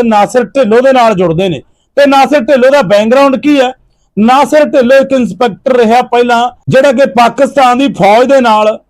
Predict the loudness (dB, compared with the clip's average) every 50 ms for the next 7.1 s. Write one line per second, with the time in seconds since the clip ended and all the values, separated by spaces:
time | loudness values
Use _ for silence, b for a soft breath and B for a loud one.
0 | _ _ _ -4 -2 0 0 0 0 0 0 2 2 2 2 0 0 0 0 -2
1 | -2 0 0 0 0 0 2 2 0 0 0 -2 -2 -2 -2 -2 -2 -2 -2 -4
2 | -6 -8 -10 _ _ _ _ _ _ 0 0 2 4 2 2 2 2 0 2 2
3 | 2 0 0 0 -2 -2 0 2 2 0 0 0 -2 0 0 0 0 -2 -2 0
4 | 0 0 0 0 0 0 0 0 0 -2 -4 -4 -4 -4 -4 -4 -4 -4 -4 -4
5 | -2 -2 -2 0 0 -2 -2 -2 -2 -4 -2 -4 -4 -4 -4 -8 -8 -12 _ _
6 | _ _ _ _ _ _ -2 -2 0 0 0 0 0 0 -2 -2 -2 -2 -2 -2
7 | -4 -6